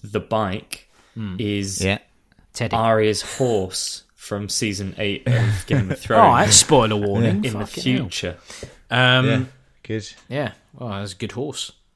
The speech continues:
Speaker 1: That was the point of the horse the whole time.
Speaker 2: <laughs> So, now, I would say, do we wanna skip this point? Um, but I know Gaz is, is gonna go off on one, and this is your moment to be great.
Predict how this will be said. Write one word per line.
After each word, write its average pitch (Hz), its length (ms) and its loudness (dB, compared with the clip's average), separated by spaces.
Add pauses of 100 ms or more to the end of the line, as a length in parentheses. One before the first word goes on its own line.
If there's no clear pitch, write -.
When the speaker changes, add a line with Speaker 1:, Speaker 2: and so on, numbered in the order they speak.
(160)
Speaker 1:
That 113 100 0
was 110 140 -6
the - 100 -8
point 113 300 -2
of 92 100 -8
the 107 80 -2
horse 127 400 2
the 98 80 -8
whole 104 220 -2
time. 113 340 -6 (400)
Speaker 2:
<laughs> 123 540 -10 (500)
So, 131 720 2 (640)
now, 127 420 0 (180)
I 123 100 -4
would 160 240 0
say, 120 300 0
do 117 160 -4
we 113 100 -4
wanna 110 220 -4
skip - 520 -6 (500)
this 101 160 -10
point? 92 460 -8 (340)
Um, 92 560 -8 (260)
but 120 100 -4
I 113 100 -2
know 117 200 0
Gaz 110 400 -2
is, 95 220 -8 (120)
is - 160 -8
gonna 98 160 -8
go 98 220 -8
off 98 180 -8
on 87 100 -12
one, 82 200 -14 (440)
and 92 160 -8
this 101 160 -4
is - 380 -8
your 98 160 -4
moment 98 460 -4
to 101 140 -6
be 92 220 -8
great. 92 400 -8